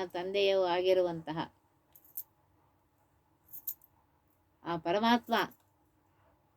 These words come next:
ಕೇಶವ, ಅವನನ್ನ ಬಿಡಬೇಡ. ನಿನಗೆ ಬೇಡ್ಕೋತೇನೆ, ಏ ಮನಸ್ಸೇ,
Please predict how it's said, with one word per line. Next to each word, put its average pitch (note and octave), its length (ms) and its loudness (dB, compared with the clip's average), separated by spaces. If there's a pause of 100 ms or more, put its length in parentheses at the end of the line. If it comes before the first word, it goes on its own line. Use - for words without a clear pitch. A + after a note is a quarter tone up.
(2000)
ಕೇಶವ, F#3 560 0 (1800)
ಅವನನ್ನ F3+ 440 -6
ಬಿಡಬೇಡ. E3 540 -4 (1700)
ನಿನಗೆ E3 260 -6
ಬೇಡ್ಕೋತೇನೆ, G#3 640 -2
ಏ G3+ 120 2
ಮನಸ್ಸೇ, G#3 600 0